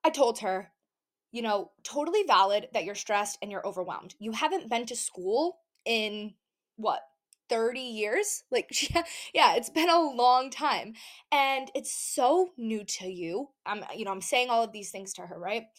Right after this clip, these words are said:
I said, "But I want you to be excited about this because you were. You were excited about it when you started.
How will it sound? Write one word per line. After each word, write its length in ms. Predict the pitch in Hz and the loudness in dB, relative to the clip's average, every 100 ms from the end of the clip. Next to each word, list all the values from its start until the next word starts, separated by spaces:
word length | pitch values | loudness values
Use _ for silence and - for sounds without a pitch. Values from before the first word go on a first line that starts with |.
| - - - _ | -20 -20 -20 _
I 100 | 277 | -4
said, 300 | 277 277 233 - | -2 0 -2 -4
"But 300 | - 240 214 - _ _ _ _ 254 | 2 4 2 -2 _ _ _ _ -12
I 100 | 240 233 | -12 -12
want 260 | 247 339 | -8 -6
you 160 | 381 392 | -4 -4
to 100 | - | -6
be 160 | 311 262 | -6 -6
excited 480 | 220 - 190 185 165 | -6 -6 -4 -4 -6
about 320 | - - _ | -10 -20 _
this 320 | - - - - | -10 -8 -8 -8
because 560 | 233 - 247 226 - - - | -12 -6 -4 -4 -6 -10 2
you 140 | 294 | 2
were. 400 | 233 285 320 - _ _ _ | 2 2 0 -2 _ _ _
You 200 | 269 269 277 | 0 0 -4
were 240 | 285 370 | -2 -2
excited 520 | 359 - 254 269 320 | -2 -2 0 0 0
about 280 | 339 370 381 | 4 4 4
it 140 | 403 - | 0 -6
when 380 | 220 220 285 294 | -14 -2 0 0
you 140 | 269 247 | -4 -6
started. 500 | - 208 208 - | -4 -4 -6 -12